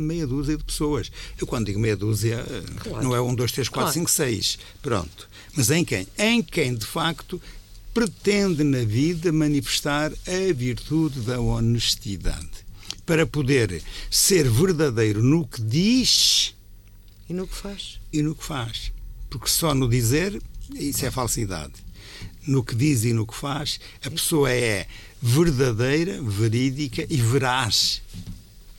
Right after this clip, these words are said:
Speaker 1: V E R A Z. Veraz.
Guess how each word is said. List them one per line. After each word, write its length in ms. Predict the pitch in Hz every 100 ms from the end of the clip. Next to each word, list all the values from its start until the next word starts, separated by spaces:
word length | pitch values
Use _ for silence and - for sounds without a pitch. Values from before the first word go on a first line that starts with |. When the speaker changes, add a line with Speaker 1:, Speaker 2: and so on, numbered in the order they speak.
| - - - - - - - - -
Speaker 1:
V 180 | 117 123 143 143 135 139 156 160 - - - - -
E 60 |
R 320 | 143 147 139 160
A 300 | 143 151 151 151
Z. 600 | 107 92 117 117 113 92 - - - - - - -
Veraz. 840 | 113 110 131 120 101 101 - -